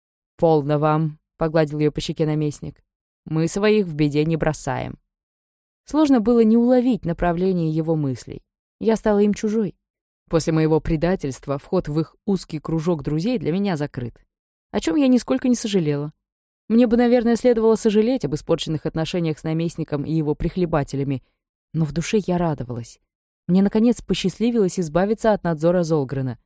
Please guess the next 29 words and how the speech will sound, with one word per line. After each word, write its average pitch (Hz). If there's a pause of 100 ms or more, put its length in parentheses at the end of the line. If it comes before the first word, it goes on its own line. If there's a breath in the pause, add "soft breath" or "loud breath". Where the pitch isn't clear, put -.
(500)
Вероятнее 170
всего, 185 (220)
соратницы 185
Олгас 180
сбавят 180
обороты 185
и -
оставят 180
меня 170
в -
покое, 147 (280)
опасаясь 156
быть 143
высланными 165
из -
королевства 143
вслед 143
за 143
подругой. 143 (960)
Несмотря 240
на 220
избавление 180
от 147
девицы, 220
я 151
чувствовала 180
себя 165
крайне 190
неуютно. 156